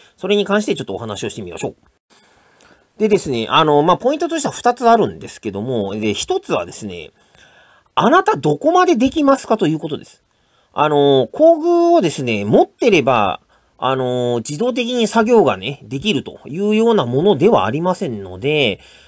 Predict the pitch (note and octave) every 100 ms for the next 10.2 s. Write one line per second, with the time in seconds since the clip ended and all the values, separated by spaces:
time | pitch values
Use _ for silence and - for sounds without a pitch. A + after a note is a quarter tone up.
0 | _ - C#3 C3+ B2+ A#2 D#3+ B3 C4+ C#4+
1 | C#4+ C#4+ C#4 C4+ G#3 A#2+ G2 F#2 F2 G#2
2 | G2+ G#2 C#3+ F#3 F3 B2 B2 D3+ - F3
3 | A#2 F2 - - _ _ _ - D3+ -
4 | F3 G3+ G3+ E3 A#2+ F3 D#3 B2 - A#2+
5 | G#2+ - - D#3 F#3+ - A3 G#3+ A3 G3
6 | D#3 D#4+ - F3 E3 - A3+ G#3 G#3 G3+
7 | G3+ G3 G#3 G#3+ A3+ B3 G#3 A#2+ - -
8 | - D3+ C#3 D3+ C4+ A3+ B2 B2+ C#3+ D3+
9 | - D#3 C3+ C#3+ F3 C#3+ B2 G#2 - -
10 | C#3